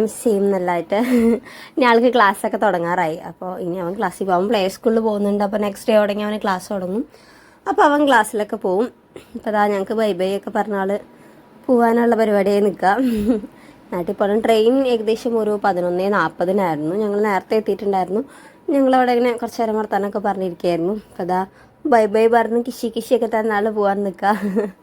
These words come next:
മാമനായിട്ട് ഭയങ്കര കമ്പനിയാണ്. ഞാനും അവനും കൂടി കുറച്ച് അടിയും കാര്യങ്ങളൊക്കെ എപ്പോഴും. അപ്പോൾ ദാ മാമനോടൊക്കെ ടാറ്റയൊക്കെ പറഞ്ഞ് ഇനി കയറണം. ഇതാ കണ്ടോ, ടാറ്റ പറഞ്ഞു എൻ്റെ കുട്ടി പോവാ. പോയപ്പോൾ ആൾക്ക് കുഴപ്പമൊന്നും ഉണ്ടായില്ല. പക്ഷേ കാറിൽ കയറി കഴിഞ്ഞിട്ട് "മമ്മി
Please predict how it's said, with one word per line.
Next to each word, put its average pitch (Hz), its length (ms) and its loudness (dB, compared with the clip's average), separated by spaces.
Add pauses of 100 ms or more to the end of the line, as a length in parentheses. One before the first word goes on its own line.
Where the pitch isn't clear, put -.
(560)
മാമനായിട്ട് 247 520 4
ഭയങ്കര 196 380 0
കമ്പനിയാണ്. 165 440 -2 (340)
ഞാനും 240 240 -2
അവനും 247 200 0
കൂടി 254 120 2 (100)
കുറച്ച് 226 260 -2
അടിയും 202 240 -2
കാര്യങ്ങളൊക്കെ 175 480 0
എപ്പോഴും. 170 460 -6 (520)
അപ്പോൾ 180 240 0
ദാ 175 60 4 (120)
മാമനോടൊക്കെ 170 560 -4
ടാറ്റയൊക്കെ 175 440 -6
പറഞ്ഞ് 190 260 -2 (260)
ഇനി 190 200 -2
കയറണം. 185 400 0 (920)
ഇതാ 190 180 0
കണ്ടോ, 170 220 -2 (140)
ടാറ്റ 170 240 -2 (100)
പറഞ്ഞു 220 280 2
എൻ്റെ 214 200 2
കുട്ടി 226 200 -2 (100)
പോവാ. 190 360 4 (260)
പോയപ്പോൾ 269 340 6
ആൾക്ക് 320 240 2
കുഴപ്പമൊന്നും 254 420 4
ഉണ്ടായില്ല. 202 340 -2
പക്ഷേ 226 180 -6 (100)
കാറിൽ 220 300 4
കയറി 262 240 4
കഴിഞ്ഞിട്ട് 254 320 2 (100)
"മമ്മി 285 280 4